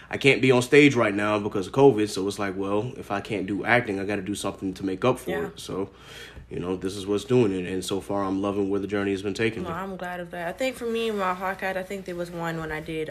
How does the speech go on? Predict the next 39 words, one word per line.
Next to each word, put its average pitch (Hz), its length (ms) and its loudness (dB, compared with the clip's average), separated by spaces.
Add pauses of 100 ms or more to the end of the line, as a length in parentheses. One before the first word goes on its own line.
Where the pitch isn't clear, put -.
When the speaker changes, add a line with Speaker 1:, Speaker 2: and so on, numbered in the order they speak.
Speaker 2:
uh, 151 520 -8
God, 139 300 -14
what 139 120 -12
was 139 100 -16
it? - 60 -20
What's 143 200 -16
the - 160 -20
episode? - 380 -20 (1600)
I 175 60 -12
can't 196 180 -4
remember. 170 340 -6
I 156 100 -2
did, 190 260 -2
I, 196 140 4
all 208 180 4
I 233 80 6
know 214 240 4
is 180 80 4
I 151 80 2
did 185 240 0
the 180 80 0
episode 175 500 -4
previews 165 680 -8 (200)
before 175 420 0
that, 135 360 -6 (1080)
and 151 460 -6 (180)
something 175 460 -8
triggered 160 520 -8
me, 143 420 -8 (120)
and 139 200 -8
I 139 240 -8
just 147 220 -12 (140)
broke 143 240 -8 (300)
down. 139 560 -8 (140)
Speaker 1:
Mm. 101 240 -2 (840)
Speaker 2:
It 147 140 -2
is 147 160 -6
on 170 160 -2
here. 135 380 -12